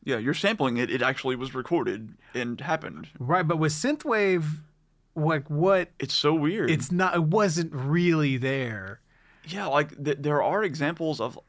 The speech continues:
Speaker 1: like, you could probably listen to, like, New Order and shit like that. And,
Speaker 2: Mm-hmm.
Speaker 1: and there were synths, like,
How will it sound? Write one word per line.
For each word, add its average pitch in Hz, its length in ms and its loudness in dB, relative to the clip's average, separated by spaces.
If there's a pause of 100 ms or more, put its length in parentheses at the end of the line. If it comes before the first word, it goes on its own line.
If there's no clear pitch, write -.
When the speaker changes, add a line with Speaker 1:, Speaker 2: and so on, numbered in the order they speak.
(220)
Speaker 1:
like, 147 140 -6
you 175 60 -12
could 180 100 -6
probably 170 180 -2
listen 151 180 -4
to, 135 40 -4
like, 117 140 -2
New 123 240 -2
Order 101 320 -2
and 101 120 -12
shit - 160 -12
like 101 180 -12
that. 87 220 -8 (300)
And, 131 80 -2 (100)
Speaker 2:
Mm-hmm. 113 80 -4
Speaker 1:
and 127 120 -2
there 127 120 0
were 123 480 -2 (200)
synths, - 640 -6 (140)
like, 120 200 -8